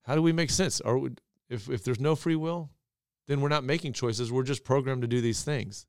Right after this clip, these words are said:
The origin of life. How does nothing produce something? Which is what, you know, atheists and naturalists try to tell us.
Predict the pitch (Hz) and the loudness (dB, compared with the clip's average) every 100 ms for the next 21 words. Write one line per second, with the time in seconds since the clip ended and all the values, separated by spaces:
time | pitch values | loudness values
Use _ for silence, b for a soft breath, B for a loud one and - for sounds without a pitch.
0 | - 131 135 160 151 147 117 123 143 107 | -10 -4 0 0 0 -2 -2 -2 -2 -4
1 | - 120 139 110 - B B B - 135 | -6 -4 -2 -4 -6 B B B -4 -2
2 | 143 143 120 120 117 127 - 143 147 92 | 0 -2 -2 -2 0 -2 0 -2 -2 -8
3 | 110 - _ 117 117 - b b b - | -10 -18 _ -6 -4 -4 b b b -4
4 | 117 117 117 - _ _ _ _ _ _ | 0 2 2 0 _ _ _ _ _ _
5 | _ - 117 113 107 120 117 123 117 - | _ -10 -4 -2 0 -2 0 -2 0 -2
6 | 107 110 113 113 101 - 110 107 131 135 | -4 -4 -4 -6 -6 -4 -4 -4 -4 -4
7 | 95 - | -4 -10